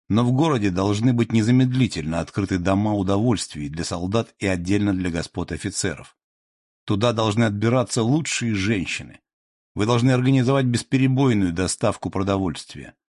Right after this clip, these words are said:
Хорошего продовольствия, не консервов. И чистой питьевой воды». Лао Тунис благосклонно посмотрел на переводчика, аккуратно записывающего в блокнот каждое адмиральское слово.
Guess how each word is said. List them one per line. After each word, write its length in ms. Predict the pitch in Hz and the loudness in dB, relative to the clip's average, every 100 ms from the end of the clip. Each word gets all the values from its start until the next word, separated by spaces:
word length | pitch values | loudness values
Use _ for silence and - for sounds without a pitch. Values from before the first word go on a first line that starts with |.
| _ _ | _ _
Хорошего 580 | - 98 120 - 90 73 | -6 0 0 -2 -6 -8
продовольствия, 840 | 80 80 80 76 - - 69 69 _ 87 | -6 -6 -4 -8 -10 -16 -18 -20 _ -2
не 120 | 92 | 0
консервов. 720 | 113 107 - 123 71 - - _ _ _ - | 0 -2 0 -4 -4 -14 -20 _ _ _ -6
И 80 | 92 | -4
чистой 460 | - 151 - 67 | -2 -4 -4 -8
питьевой 540 | - 78 - 82 101 101 | -8 -10 -6 -2 0 0
воды». 400 | 98 78 67 _ _ _ _ _ - | 0 -4 -14 _ _ _ _ _ -2
Лао 280 | 104 104 95 | 0 0 -2
Тунис 480 | 98 98 131 104 | -2 2 2 0
благосклонно 720 | 73 85 87 - 117 127 117 101 | -4 -6 -6 -6 -4 0 0 -2
посмотрел 560 | - 98 90 117 113 | -4 -4 -2 -2 -2
на 120 | 98 | -2
переводчика, 800 | - 87 90 127 131 107 - 95 _ _ _ - | -2 -4 -2 -2 -2 -6 -6 -8 _ _ _ -10
аккуратно 480 | 110 147 165 147 | -4 -2 0 0
записывающего 880 | 120 117 - 135 - 120 107 - 110 | 0 0 0 -2 0 0 0 -2 -2
в 80 | 101 | -2
блокнот 520 | 101 101 123 139 135 | -2 -2 0 0 0
каждое 460 | - 113 113 113 107 | -4 -2 -2 0 -2
адмиральское 640 | 92 90 90 87 - 87 | 0 -2 -2 -6 -8 -10
слово. 460 | - 98 82 65 | -10 -10 -10 -12